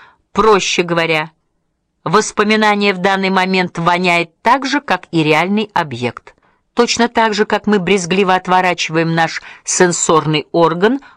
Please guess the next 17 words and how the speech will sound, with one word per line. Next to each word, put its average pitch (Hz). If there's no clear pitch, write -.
голову 147
и 156
нос 139
от 156
дурно 143
пахнущих -
предметов, 208
так 262
и 277
наше 269
подсознание 220
и 196
сознательное 147
восприятие 120
отворачиваются 185
от -
воспоминания. 117